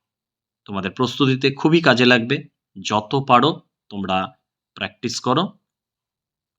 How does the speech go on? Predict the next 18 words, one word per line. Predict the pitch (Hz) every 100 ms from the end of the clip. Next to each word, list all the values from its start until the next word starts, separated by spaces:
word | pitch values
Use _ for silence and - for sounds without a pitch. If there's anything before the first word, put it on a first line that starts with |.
| _ _
এখান | 113 - 95
থেকে | 95 98
কিন্তু | 98 98 156
অনেক | 98 101 -
প্রশ্নের | 95 - 90
উত্তর | 90 - 190 - _
তোমরা | 85 85
পাবে। | 92 80 82 -
যত | - 110 147
বেশি | 139 151
প্র্যাকটিস | 139 113 113 135
করবে, | - 143 170
তত | 139 98
কিন্তু | 95 95 92
তোমাদের | 95 107 135
ভুল | - 95
হওয়ার | 85 92
সম্ভাবনা | - 95 85 90 165 214